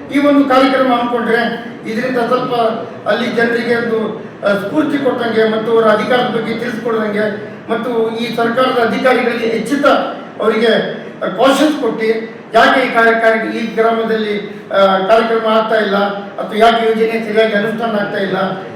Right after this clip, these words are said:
ಯಾಕೆ ಜನ ಗುಳೆ ಹೋಗ್ತಾ ಇದ್ದಾರೆ, ಇಷ್ಟು ವರ್ಷದಿಂದ ಮಾಡಿದಂಥ ಎಲ್ಲ ಸ್ಕೀಮ್ಗಳು ಯಾಕೆ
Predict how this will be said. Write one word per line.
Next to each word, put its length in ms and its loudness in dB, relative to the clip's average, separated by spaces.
ಯಾಕೆ 320 2
ಜನ 260 4
ಗುಳೆ 160 4
ಹೋಗ್ತಾ 340 4
ಇದ್ದಾರೆ, 580 -2
ಇಷ್ಟು 200 -6
ವರ್ಷದಿಂದ 460 0
ಮಾಡಿದಂಥ 460 2
ಎಲ್ಲ 320 2
ಸ್ಕೀಮ್ಗಳು 560 -2
ಯಾಕೆ 580 4